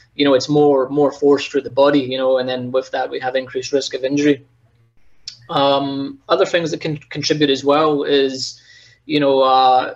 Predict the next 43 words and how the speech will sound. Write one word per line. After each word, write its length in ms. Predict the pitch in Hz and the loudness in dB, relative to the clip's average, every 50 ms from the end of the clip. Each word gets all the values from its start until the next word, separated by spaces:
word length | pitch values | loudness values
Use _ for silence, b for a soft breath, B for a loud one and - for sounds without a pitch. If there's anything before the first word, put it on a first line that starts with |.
| - _ | -16 _
footwear, 460 | - - 170 170 165 175 165 147 139 | -4 -2 -2 0 2 2 2 2 2
for 120 | - 160 | 0 -2
example, 480 | 151 151 147 147 143 143 - 139 135 127 | -2 -2 -2 -2 -2 -2 -4 -6 -4 -4
you 60 | 135 | -4
know, 180 | 135 135 135 131 | -2 0 2 2
if, 300 | 131 131 - - - - _ _ _ _ _ - | 0 0 -4 -16 -20 -20 _ _ _ _ _ -6
if 180 | 160 - - | -6 -4 -2
they, 520 | - 135 135 135 131 131 131 131 131 131 135 139 | 0 0 0 0 0 -2 -2 -4 -4 -8 -6 -2
they 80 | 143 139 | -2 -2
have 220 | 131 131 131 127 | 0 0 -2 -2
the 80 | 131 131 | -2 -2
wrong 180 | 135 135 127 | -2 -2 -2
studs 400 | 127 - - 170 160 156 151 156 | -4 -4 0 0 0 0 0 0
on, 300 | 156 156 156 147 143 131 | 0 0 2 0 -2 -2
you 40 | 135 | -4
know, 60 | 131 | -4
you 160 | 131 131 135 135 | -4 -4 -6 -10
could 220 | - - 147 143 | -12 -16 -10 -4
get 320 | - 147 139 135 - - _ _ _ _ _ _ _ | 0 0 0 0 -2 -8 _ _ _ _ _ _ _
potential, 720 | - 143 - 147 139 139 135 - 147 135 135 127 127 127 - - _ _ _ _ _ _ _ _ _ | -12 -6 -4 -4 -4 -4 -4 -6 -6 -4 -4 -4 -6 -8 -10 -16 _ _ _ _ _ _ _ _ _
almost 300 | - 180 147 143 131 - | -4 -2 -2 -2 -2 -2
kinda 120 | - 147 131 | -4 -6 -6
stuck 300 | - - - 151 147 - | -6 -4 -4 -4 -4 -4
in 80 | 135 | -6
the 60 | 131 123 | -4 -2
grass 340 | 135 139 143 147 143 - | -2 0 0 0 -2 -4
and 100 | - 135 | -8 -10
you 60 | 135 123 | -10 -8
get 180 | 139 135 135 | -8 -8 -8
a 40 | 139 | -8
torsional 520 | - - 147 156 147 151 156 147 143 139 | -4 -2 0 0 0 0 -2 -6 -6 -6
type 220 | 143 151 143 139 143 | -4 -4 -4 -2 -2
movement, 420 | 143 143 143 139 135 123 123 - _ b b b b b b b b b b | -2 -2 0 -2 -2 -6 -10 -12 _ b b b b b b b b b b
um, 580 | 135 131 127 127 127 123 127 127 127 127 135 131 | 0 2 4 4 2 2 0 -4 -6 -10 -10 -8
which 180 | 127 131 - - | -10 -10 -8 -6
could, 160 | 143 135 - | -8 -6 -2
could, 340 | - 147 139 135 - - - | 0 -2 -2 -2 -4 -12 -8
could, 300 | - - 139 135 - - - - | -4 -4 -4 -4 -4 -6 -2 0
uh, 360 | 139 131 131 131 127 131 143 147 | 2 2 2 2 2 2 0 -2
risk 320 | 143 147 139 131 131 - | -2 -2 -4 -4 -4 -6
a 60 | - 139 | -10 -6
tear 240 | - - 135 104 | -2 0 0 0
too. 340 | 101 - - 156 151 165 170 | 0 0 0 2 2 2 0